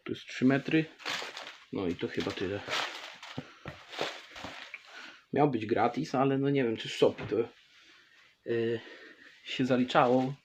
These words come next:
Był niby ten, ta promocja Hall-, Halloween, Halloween, ten kod był. No, także tyle i zapraszam do drugiej paczuszki. Dobra, teraz jeszcze sobie otworzymy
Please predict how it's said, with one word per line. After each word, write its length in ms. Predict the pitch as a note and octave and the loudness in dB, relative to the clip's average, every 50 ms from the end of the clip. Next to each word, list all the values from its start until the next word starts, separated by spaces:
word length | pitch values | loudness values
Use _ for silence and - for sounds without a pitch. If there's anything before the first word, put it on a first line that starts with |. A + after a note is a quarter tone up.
| - - - - - - - - - - - - - - | -18 -18 -16 -14 -14 -12 -12 -12 -12 -12 -14 -14 -12 -10
Był 280 | B2 A2+ A#2 B2 B2 | -2 4 8 8 10
niby 280 | B2 A#2+ A#2+ - A#2+ A#2 | 10 8 6 6 4 2
ten, 260 | A#2+ A2+ A2+ A2+ G2 - - - - - | 4 4 2 2 0 -2 -8 -20 -12 -4
ta 100 | - A2+ | -4 -2
promocja 440 | A2+ - A2 A#2 C#3 D3+ D3 - C#3+ | 0 2 2 4 4 2 2 0 -4
Hall-, 260 | - - C3+ C3+ C3 A#2+ - - | -4 -2 -4 -2 -4 -4 -6 -6
Halloween, 520 | - - B2 C3 C3 C3 B2 A2+ A2 B2 A#2 G#2+ - - - - | 0 2 4 6 6 6 4 2 -2 -4 -4 -6 -8 -10 -12 -6
Halloween, 580 | - - E3 D3+ D#3 D#3 D3 D#3 E3 E3 E3+ E3 - - - - | 0 4 6 8 8 10 10 8 8 6 2 2 0 -6 -10 -2
ten 140 | - C3 C#3+ | 0 2 2
kod 260 | C#3+ E3 D#3 D3+ D3+ | 4 6 4 4 4
był. 240 | - - D3+ D3+ D#3 D3+ - - - - - - - D3 | 2 2 2 2 2 0 -6 -14 -16 2 8 10 10 10
No, 140 | A#2+ A2 F#2 | 10 4 0
także 480 | - - - - E3 D3+ - - - - - - _ _ _ - - - - - - - - _ _ - | 0 -4 -4 -4 -4 -4 -4 -6 -8 -8 -12 -20 _ _ _ -6 -4 0 0 -2 -2 -4 -20 _ _ -6
tyle 320 | - - D#3 D3+ D3 C#3 C#3 - - - - - - - | 0 2 4 6 6 4 2 -2 -14 -20 -20 -20 -16 -10
i 40 | A#2+ | -4
zapraszam 460 | B2 A2+ - - A2+ A2+ - A#2 A2+ | -4 -2 0 0 -2 -2 -2 -4 -4
do 80 | G#2+ G2+ | -4 -4
drugiej 280 | G2 G2+ E2+ D#2 - | -4 -6 -6 -8 -8
paczuszki. 460 | - D#2 - - - - - - - - - _ _ _ _ _ _ - - _ _ _ _ _ _ - _ _ _ _ _ _ _ _ _ - _ _ _ _ _ _ _ _ _ _ _ _ _ _ _ _ _ _ _ _ _ | -8 -8 -10 -10 -14 -14 -14 -14 -14 -16 -20 _ _ _ _ _ _ -20 -20 _ _ _ _ _ _ -20 _ _ _ _ _ _ _ _ _ -20 _ _ _ _ _ _ _ _ _ _ _ _ _ _ _ _ _ _ _ _ _
Dobra, 240 | - C3 C3 C#3 D3 | 0 2 4 4 4
teraz 300 | C#3+ - C3+ C3 B2 - | 4 2 -4 -4 -6 -8
jeszcze 220 | - - - - A#2+ | -10 -8 -6 -6 -6
sobie 240 | - B2+ B2 B2+ | -6 -6 -6 -6
otworzymy 600 | B2+ B2+ - - C3 B2 C3 B2+ B2 A#2 - - | -6 -6 -4 -2 4 8 10 10 10 10 6 -4